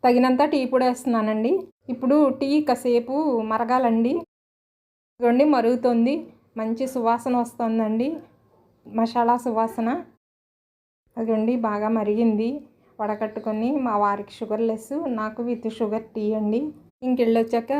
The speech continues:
ఒక టీ తాగితే ఎక్కడ లేని బలం వచ్చినట్టు ఉంటుందండి. ఇక పనులు మొదలు పెట్టుకుంటే టిఫిన్ అయ్యే వరకు కూడా ఇంక, ఆ, హ్యాపీగా సాగిపోతుందన్నమాట పనంతా. అదిగోండి, నాకైతే పంచదార కలుపుకుంటున్నాను, మా వారికి షుగర్ లెస్ టీ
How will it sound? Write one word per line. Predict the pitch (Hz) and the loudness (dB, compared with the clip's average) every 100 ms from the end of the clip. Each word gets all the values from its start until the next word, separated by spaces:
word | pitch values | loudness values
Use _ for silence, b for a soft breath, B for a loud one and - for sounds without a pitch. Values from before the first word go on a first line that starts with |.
| 269 | 0
ఒక | 247 226 233 | -2 -4 -2
టీ | 233 240 | -4 0
తాగితే | 233 226 226 233 | 0 0 -2 -4
ఎక్కడ | 226 233 | -2 0
లేని | 226 226 208 | 2 2 2
బలం | 202 208 | 0 -2
వచ్చినట్టు | 226 233 226 226 220 | -4 -4 -4 -2 -4
ఉంటుందండి. | 208 214 208 202 220 240 | -2 -2 -2 -2 -2 -2
ఇక | 220 | -6
పనులు | 208 208 214 226 | -4 -2 0 0
మొదలు | 208 208 | 0 0
పెట్టుకుంటే | 202 208 214 208 311 302 B B B - | -2 -4 -8 -6 -6 -8 B B B -10
టిఫిన్ | 226 233 226 | -6 -2 0
అయ్యే | 220 220 | 0 0
వరకు | 220 220 214 220 | -2 -6 -6 -4
కూడా | 214 277 247 | -2 0 -2
ఇంక, | 208 202 208 b b b b b 196 | -2 -4 -8 b b b b b -8
ఆ, | 202 220 | -6 0
హ్యాపీగా | 226 214 226 208 240 233 220 214 214 | 0 0 -2 -2 -2 -2 -4 -6 -4
సాగిపోతుందన్నమాట | 208 220 220 226 226 214 208 220 233 233 | -4 -4 -6 -4 -2 -2 -2 -2 -6 -6
పనంతా. | 208 208 220 220 240 302 _ _ _ _ _ _ _ _ _ _ _ - b b b - | -6 -4 -2 0 -2 -4 _ _ _ _ _ _ _ _ _ _ _ -20 b b b -8
అదిగోండి, | 220 220 214 233 | -4 -2 0 0
నాకైతే | 240 214 220 220 226 | 0 -2 -2 -4 -4
పంచదార | 214 208 220 226 | -4 -4 -4 -2
కలుపుకుంటున్నాను, | 226 208 - 226 226 220 202 220 302 294 | -4 -6 -6 -4 -4 -4 -4 -2 -2 0
మా | 208 | 0
వారికి | 202 196 208 - 247 247 | 2 0 -4 -8 -8 -6
షుగర్ | 220 220 220 | -6 -2 -2
లెస్ | 214 | -4
టీ | - | -8